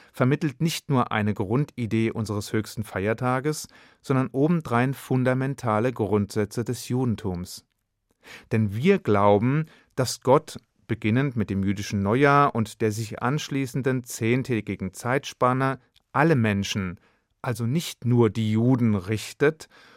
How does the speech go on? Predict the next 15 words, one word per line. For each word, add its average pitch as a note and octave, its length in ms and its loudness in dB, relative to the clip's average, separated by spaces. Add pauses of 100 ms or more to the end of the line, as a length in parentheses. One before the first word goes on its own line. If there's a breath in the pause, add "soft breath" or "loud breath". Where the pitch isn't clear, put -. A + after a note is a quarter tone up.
(120)
und C3 160 -2
am B2 120 2
letzten D#3+ 440 0
Tag, B2 560 2 (120)
dem C3 160 4
Jom A2+ 240 4
Kippur, B2+ 680 4 (320 soft breath)
deren G2+ 240 -2
Schicksale C3 800 0
für - 160 -4
das D3 220 0
kommende A2 380 2
Jahr G2+ 440 2 (160)
endgültig A2+ 960 -2
besiegelt. A#2 680 -4